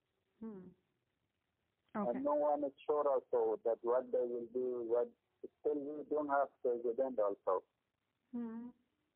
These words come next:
Speaker 1: Okay.
Speaker 2: So maybe it takes time. We should wait and see what really they want to do.
Speaker 1: Okay. Um, Moin, you are in Gujarat at the moment. On the day when the Taliban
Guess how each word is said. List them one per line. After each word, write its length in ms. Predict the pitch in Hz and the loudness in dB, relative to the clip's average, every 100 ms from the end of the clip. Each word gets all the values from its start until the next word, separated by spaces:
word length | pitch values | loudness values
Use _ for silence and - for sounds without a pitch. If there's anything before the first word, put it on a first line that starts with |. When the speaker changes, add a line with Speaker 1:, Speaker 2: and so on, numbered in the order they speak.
| _ _ _ _ - | _ _ _ _ -6
Speaker 1:
Okay. 220 | 214 202 | -2 0
Speaker 2:
So 120 | 117 - - _ _ _ _ 240 | 0 -2 -8 _ _ _ _ -2
maybe 300 | 269 254 254 | 0 2 0
it 80 | - - | -2 -2
takes 220 | 139 - _ | -4 -6 _
time. 260 | 139 143 139 _ _ - | 2 2 -2 _ _ -14
We 140 | 113 123 | -10 -6
should 140 | 139 131 _ - | -4 -4 _ -12
wait 260 | - 143 151 127 | -2 0 2 0
and 160 | 123 - | -2 -2
see 140 | - 139 113 | -6 -4 0
what 220 | 113 117 _ _ _ _ | 0 0 _ _ _ _
really 240 | 127 127 120 | -4 -4 -4
they 140 | 104 107 | -2 0
want 240 | 107 113 - | 2 0 -2
to 80 | - | -8
do. 160 | 98 95 - _ _ _ _ _ _ _ - | -4 -6 -8 _ _ _ _ _ _ _ -6
Speaker 1:
Okay. 240 | 220 202 175 - _ _ _ _ - | -4 -4 -10 -14 _ _ _ _ -2
Um, 180 | 285 277 - | 0 0 -2
Moin, 380 | 277 269 466 466 | -2 0 0 0
you 180 | 285 302 | 0 0
are 160 | 381 427 427 | 0 0 0
in 80 | 277 | 0
Gujarat 480 | 196 180 233 226 220 | 0 -2 -2 -2 -4
at 140 | 196 | -4
the 100 | 202 | -4
moment. 600 | 208 214 196 185 175 233 - - - | -4 -6 -8 -8 -8 -8 -10 -16 -6
On 160 | 247 262 | 0 2
the 80 | 269 | 2
day 300 | 214 269 294 | 2 0 0
when 200 | 285 269 | -2 -2
the 80 | 247 | -2
Taliban 540 | 240 220 233 233 233 | -2 -2 -2 -4 -6